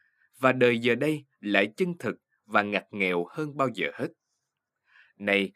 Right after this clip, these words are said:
tôi là một phần nhỏ nhoi trong một đội quân hùng mạnh. Những trò truyền thông khi xưa tôi từng nghịch, giờ đây đã biến tôi thành một con người chuyên nghiệp. Tuyên truyền là một bộ phận hùng hậu với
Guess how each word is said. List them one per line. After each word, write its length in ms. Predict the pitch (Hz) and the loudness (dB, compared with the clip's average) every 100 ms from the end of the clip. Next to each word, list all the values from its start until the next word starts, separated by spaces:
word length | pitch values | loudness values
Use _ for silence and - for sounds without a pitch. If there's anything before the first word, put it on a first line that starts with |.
| _ _ - | _ _ 0
tôi 180 | 156 | 2
là 180 | 139 104 | 4 0
một 180 | 98 98 | 0 -4
phần 240 | - 104 98 | -2 -2 0
nhỏ 160 | 92 | -2
nhoi 360 | 165 160 156 143 _ _ | -2 -2 -2 -4 _ _
trong 160 | - 185 | -4 -2
một 120 | 113 - | -4 -2
đội 120 | 95 104 | -4 -2
quân 160 | 170 143 | -4 -4
hùng 260 | 101 85 | -10 -6
mạnh. 240 | 82 80 82 _ _ _ _ _ _ _ _ - | -6 -6 -14 _ _ _ _ _ _ _ _ -8
Những 220 | 95 131 | -8 0
trò 180 | 101 87 - | 2 2 0
truyền 200 | 104 90 | -4 -4
thông 200 | 107 127 | -4 -6
khi 200 | 127 123 | -4 -6
xưa 320 | 110 127 123 117 _ | -4 -2 -2 -2 _
tôi 140 | - 156 - | -4 -4 -4
từng 200 | 90 80 | -6 -4
nghịch, 140 | 85 - _ _ _ _ _ _ | -6 -6 _ _ _ _ _ _
giờ 180 | 110 101 | -2 2
đây 200 | 127 120 | 2 0
đã 140 | 113 | -2
biến 220 | 139 170 - | -2 -6 0
tôi 240 | 120 110 _ _ - | 0 0 _ _ -10
thành 280 | 127 113 | -8 -4
một 180 | 113 - | -4 -4
con 220 | - 175 127 | -4 -6 -2
người 260 | 98 90 | -4 -4
chuyên 220 | - 165 120 | -6 -10 -6
nghiệp. 180 | 87 82 _ _ _ _ _ _ _ _ _ _ | -6 -6 _ _ _ _ _ _ _ _ _ _
Tuyên 200 | 123 113 | -6 -6
truyền 260 | 107 92 82 _ _ _ | -2 -2 -2 _ _ _
là 260 | 107 107 | 0 2
một 180 | 101 101 101 | 2 -6 -4
bộ 140 | 95 - | -6 -4
phận 180 | 87 87 | -8 -6
hùng 240 | 113 101 | -8 -6
hậu 360 | 90 85 85 - _ _ _ | -4 -4 -4 -8 _ _ _
với 320 | 107 107 | -2 -2